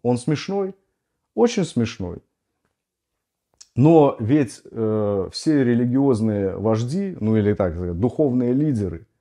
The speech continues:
они это и делают. Их взгляд в небо собирает вокруг них единомышленников. Нету ни товара, ничего.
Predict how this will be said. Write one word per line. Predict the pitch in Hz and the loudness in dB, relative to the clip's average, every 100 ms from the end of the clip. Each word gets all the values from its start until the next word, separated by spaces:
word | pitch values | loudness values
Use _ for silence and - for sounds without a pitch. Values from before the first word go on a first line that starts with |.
| _ | _
они | 85 104 | -4 0
это | 156 156 151 | 0 0 -2
и | |
делают. | 147 151 135 95 - - _ _ _ _ _ 175 | -2 -2 -2 -4 -12 -20 _ _ _ _ _ 2
Их | 180 127 | 4 4
взгляд | 120 110 147 151 127 110 | 0 2 4 4 2 0
в | 120 | -2
небо | 165 208 180 113 73 - _ _ _ _ _ _ _ | 0 0 0 -2 -6 -14 _ _ _ _ _ _ _
собирает | - 120 127 170 180 160 | -4 0 2 2 2 0
вокруг | 165 170 165 | -2 -2 -2
них | 165 143 | -2 -2
единомышленников. | 151 135 143 147 151 - 90 82 - - _ _ - | -4 -2 -2 0 -2 -4 -10 -14 -16 -20 _ _ -4
Нету | 95 156 156 | 0 2 0
ни | 156 160 | -2 0
товара, | 165 151 113 104 82 - | 0 0 2 0 -4 -8
ничего. | 95 123 - - 170 170 101 - | 0 0 0 -2 0 2 0 -6